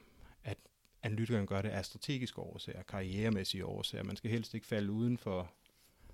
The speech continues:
altså, det er måske ikke så vigtigt at ramme bullseye, men man skal i hvert fald ikke ramme helt uden for skiven, fordi så kan der være en risiko for, at man ryger ud, særligt hvis man er, er tidligt i sin karriere. Så det kan man jo også sige, det er sådan en, en rationel, øh, adfærd. Men, men, øh,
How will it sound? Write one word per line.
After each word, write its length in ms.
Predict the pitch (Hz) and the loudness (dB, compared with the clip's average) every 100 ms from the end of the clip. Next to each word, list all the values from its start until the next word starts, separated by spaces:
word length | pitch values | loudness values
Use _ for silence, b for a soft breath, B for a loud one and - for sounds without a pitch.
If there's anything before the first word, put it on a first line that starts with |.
| b | b
altså, 260 | - 110 113 | -2 0 0
det 120 | 117 | 2
er 40 | 113 | 2
måske 200 | 113 135 | 4 2
ikke 100 | 131 | 4
så 60 | |
vigtigt 260 | 131 131 117 | 4 4 2
at 40 | |
ramme 160 | 107 107 | 4 4
bullseye, 540 | 131 135 120 110 131 | 2 4 6 6 6
men 180 | 123 107 | 4 2
man 140 | 104 92 | 0 0
skal 100 | 117 | 4
i 40 | |
hvert 100 | 127 | 4
fald 120 | 131 | 4
ikke 120 | 127 113 | 2 2
ramme 180 | 107 | 2
helt 200 | 120 127 | 4 2
uden 220 | 117 120 123 | 2 2 0
for 100 | 104 | -2
skiven, 460 | - 107 110 120 | -4 0 2 0
fordi 320 | 113 90 98 | -2 -6 -4
så 140 | 90 110 | -4 -6
kan 140 | - | -4
der 60 | 104 | -2
være 100 | 104 | 0
en 100 | 101 | 0
risiko 320 | 110 117 - | -2 -2 -4
for, 120 | 107 | 0
at 60 | 104 | 2
man 120 | 101 | 2
ryger 180 | 101 92 | 0 0
ud, 200 | 101 101 | 0 -2
særligt 440 | - 95 104 101 B B | 0 2 2 0 B B
hvis 180 | - 104 | -8 -4
man 160 | 98 92 | -2 -2
er, 140 | 90 - B B B | -4 -8 B B B
er 80 | 101 | 0
tidligt 460 | - 120 123 107 | 4 4 4 4
i 80 | 87 | 2
sin 220 | - 95 | 0 -2
karriere. 500 | 90 98 95 95 104 | -2 -4 -4 -2 -4
Så 80 | 104 | -2
det 120 | 117 | 0
kan 60 | 143 | 4
man 100 | 139 | 6
jo 80 | 120 | 8
også 140 | 135 | 6
sige, 140 | 147 131 | 4 2
det 40 | |
er 40 | 120 | 2
sådan 180 | 127 120 | 4 6
en, 60 | 110 | 6
en 240 | 107 104 | 4 2
rationel, 540 | 95 101 - 101 95 92 B B B - | 2 0 2 0 0 -4 B B B -2
øh, 220 | 98 87 80 | 0 0 -2
adfærd. 460 | 98 117 101 95 | -4 -4 -4 -2
Men, 260 | 101 98 104 | 0 0 -2
men, 340 | 113 104 98 | -4 -2 -4
øh, 40 | 127 | -6